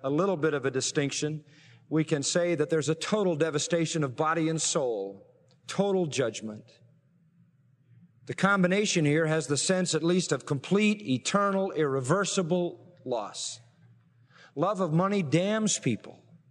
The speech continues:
It plunges them into an ocean of eternal destruction. It totally destroys their life.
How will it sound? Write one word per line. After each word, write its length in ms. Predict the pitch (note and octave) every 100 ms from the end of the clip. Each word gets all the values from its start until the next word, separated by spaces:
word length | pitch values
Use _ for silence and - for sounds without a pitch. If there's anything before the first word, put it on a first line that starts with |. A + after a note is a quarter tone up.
| _ _ -
It 180 | C#3+ -
plunges 480 | - G#3 A3 G3+
them 180 | E3+ G3+
into 220 | G#3 F#3
an 80 | D#3+
ocean 400 | D3+ A3 G#3 G3+
of 120 | F3
eternal 520 | C#3+ - G3+ G#3+ G#3+ G3
destruction. 720 | F#3+ - D3 C#3 - G#2 F#2 - - _ _ - -
It 280 | - D#3 -
totally 500 | - A#3 A#3 A3+ A3
destroys 800 | F#3 E3 - - G3+ G#3+ A3 F#3
their 160 | E3 D#3
life. 640 | D#3 D#3 B2 A2 - -